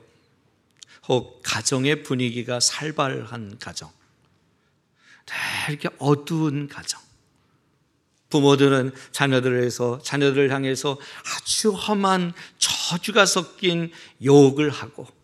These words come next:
자녀들은 부모님에게 대들고 큰 소리치고, 이런 가정이 된다면 정말 그런 가정이 행복한 가정일까 생각해 봅니다.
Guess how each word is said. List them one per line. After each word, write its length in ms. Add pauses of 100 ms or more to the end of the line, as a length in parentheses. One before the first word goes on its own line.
(600)
자녀들은 560
부모님에게 1160
대들고 760 (500)
큰 180
소리치고, 640 (1000)
이런 420
가정이 640
된다면 760 (680)
정말 600 (360)
그런 260
가정이 360
행복한 840
가정일까 920 (240)
생각해 680 (300)
봅니다. 520